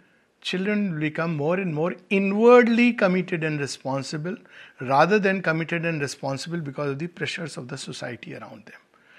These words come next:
So this is one of the changes in a Superman. Second thing she says is, it's a vast consciousness. It doesn't live in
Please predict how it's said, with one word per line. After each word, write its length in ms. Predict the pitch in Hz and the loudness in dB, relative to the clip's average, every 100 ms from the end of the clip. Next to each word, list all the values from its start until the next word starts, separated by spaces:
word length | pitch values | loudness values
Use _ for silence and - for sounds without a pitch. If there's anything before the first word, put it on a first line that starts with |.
| - _ | -20 _
So 140 | - 165 | -12 -8
this 240 | 156 151 | -6 -6
is 20 | |
one 220 | 165 151 | -4 -2
of 120 | 170 170 | -2 -2
the 120 | 180 | -4
changes 680 | - 226 147 - - - - | -4 -4 -4 -10 -16 -18 -18
in 120 | - 170 | -14 -14
a 40 | |
Superman. 520 | - 233 247 180 247 | -12 -14 -16 -18 -18
Second 480 | - - 185 240 233 | -12 -6 -4 -2 -4
thing 140 | 226 214 | -4 -6
she 160 | 208 | -8
says 280 | 175 208 233 | -10 -10 -10
is, 340 | 220 - - - _ | -12 -14 -18 -20 _
it's 120 | - | -14
a 80 | 175 | -12
vast 800 | 135 123 165 226 285 311 - - | -10 -10 -4 4 6 6 4 -4
consciousness. 800 | 220 175 - 151 - - - - _ _ _ _ _ _ _ _ _ _ _ | 0 0 -4 -10 -16 -20 -20 -20 _ _ _ _ _ _ _ _ _ _ _
It 140 | 208 196 | -6 -2
doesn't 320 | 269 294 190 | 0 0 2
live 160 | 220 | 2
in 360 | 247 240 180 - | 4 4 2 -4